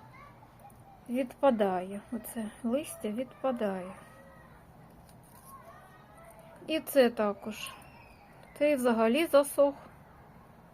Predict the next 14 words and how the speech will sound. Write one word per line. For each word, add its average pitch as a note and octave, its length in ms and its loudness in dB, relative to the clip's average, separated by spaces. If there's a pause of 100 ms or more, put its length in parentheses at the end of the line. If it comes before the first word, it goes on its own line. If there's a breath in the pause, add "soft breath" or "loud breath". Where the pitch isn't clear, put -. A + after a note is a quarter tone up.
(680)
Традисканції C4+ 960 2
щось B3+ 280 0
дуже B3 360 0
погано A3 540 0
в G3 100 -4
мене G3 300 -2
ростуть. G3 540 -10
Я G#3 120 -2
не G3+ 140 -4 (100)
знаю, F#3+ 320 -6 (640 loud breath)
чого A3+ 260 2
їм D4+ 180 2
не C#4 100 2
хватає. B3+ 680 -2